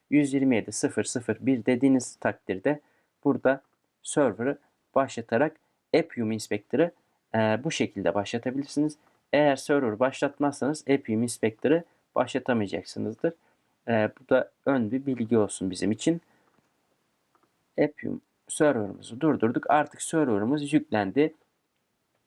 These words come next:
Inspector'ımız yüklendi. Artık bizim, e, Java J D K'mızı yükleme vakti.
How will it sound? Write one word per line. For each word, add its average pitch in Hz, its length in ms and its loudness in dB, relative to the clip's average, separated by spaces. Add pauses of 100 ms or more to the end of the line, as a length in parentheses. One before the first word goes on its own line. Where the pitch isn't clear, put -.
(260)
Inspector'ımız 127 720 -2
yüklendi. 135 600 0 (340)
Artık 151 380 -2 (300)
bizim, 135 300 0 (320)
e, 107 400 2
Java 127 420 2 (920)
J 113 280 2
D 107 120 2
K'mızı 107 440 -2
yükleme 98 340 -6
vakti. 117 440 0